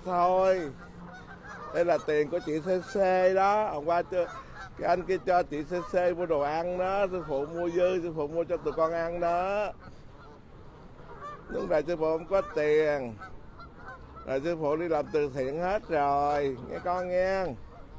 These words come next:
Lúc này người ta không có cho đồ từ thiện nữa. Sư phụ không lấy được cho tụi con nghe. Chừng nào sư phụ có tiền, sư phụ mới ra cho tụi con ăn nghe, tụi con nghe.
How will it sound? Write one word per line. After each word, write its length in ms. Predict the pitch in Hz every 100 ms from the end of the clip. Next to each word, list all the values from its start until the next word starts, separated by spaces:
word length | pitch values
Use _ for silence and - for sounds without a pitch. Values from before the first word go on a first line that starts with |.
| - 698 - - - -
Lúc 120 | 185
này 140 | 175 151
người 100 | 143
ta 180 | 180
không 180 | 165 160
có 80 | 202 196
cho 160 | 180 170
đồ 180 | 143
từ 200 | 135 147
thiện 320 | 139 127 143 156
nữa. 140 | 156
Sư 120 | 175 170
phụ 240 | 147 151
không 120 | 170
lấy 200 | 175 208
được 120 | 185 135
cho 80 | 175
tụi 160 | 160
con 360 | 151 170 175 190
nghe. 400 | 185 190 196 185 117 - - - - - - - - - 1077 - - - - - - -
Chừng 100 | 156
nào 140 | 143 143
sư 100 | 175
phụ 120 | 147
có 140 | -
tiền, 260 | 139 151 143
sư 100 | 170
phụ 120 | 156 147
mới 120 | 185
ra 160 | 180
cho 140 | 175 175
tụi 160 | 175 143
con 160 | 170 175
ăn 240 | 180 180
nghe, 100 | 180
tụi 160 | 160 151
con 280 | 170 170
nghe. 300 | 185 185 185